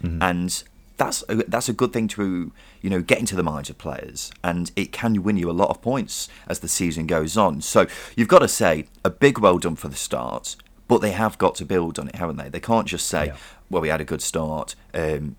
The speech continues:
Speaker 2: and then it's cost us." They've got to make sure that, you know, a one nil win away at Millwall also happens in, you know, a couple of months' time as well, and it keeps happening.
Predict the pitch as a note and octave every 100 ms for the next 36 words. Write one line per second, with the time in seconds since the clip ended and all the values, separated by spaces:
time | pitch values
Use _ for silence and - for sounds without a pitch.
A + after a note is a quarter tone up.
0 | - D#2+ D#2 C2+ - D#2 - - D2 -
1 | - _ - _ - - - - G2+ G2
2 | G#2 G2 F#2 E2 - F#2 E2+ D#2+ D2+ D#2
3 | D2 - - - - - E2 D#2 E2+ F#2
4 | F2 E2+ D#2 D#2 D2+ C#2+ - - D#2 D#2+
5 | D2+ D#2+ D#2 C#2+ C#2 A#1 - _ - _
6 | - F#2+ - D#2+ D2 D2+ - D2+ C#2+ D2+
7 | - - _ - D2+ C#2+ C#2 - D#2+ C#2+
8 | - - - G2 F2+ E2 E2 - - E2+
9 | D2 C#2 E2+ D2+ C#2+ E2 - - F#2 -
10 | - C#2 C#2+ C#2